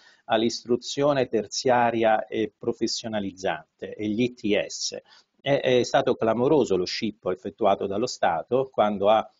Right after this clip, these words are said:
attribuito la competenza degli I T S allo Stato, sottraendola, ehm, alle regioni. Le regioni non hanno battuto colpo, eh, ma <laughs> l'effetto qual è stato? Che lo Stato ha creato queste, eh, diciamo, questi organismi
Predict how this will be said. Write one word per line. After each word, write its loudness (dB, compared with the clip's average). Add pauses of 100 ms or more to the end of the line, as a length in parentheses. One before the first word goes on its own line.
(160)
attribuito 0
la 0
competenza -2
degli -6
I -8
T 0
S -4
allo -4
Stato, -2
sottraendola, -2 (420)
ehm, -8
alle -2
regioni. 0
Le 0
regioni 0
non -2
hanno 0
battuto -4
colpo, 0 (240)
eh, -6
ma 0
<laughs> -6
l'effetto 0
qual 2
è 2
stato? 0
Che 0
lo -2
Stato 0 (220)
ha 0
creato 2
queste, -2
eh, -6
diciamo, -8
questi -4
organismi -2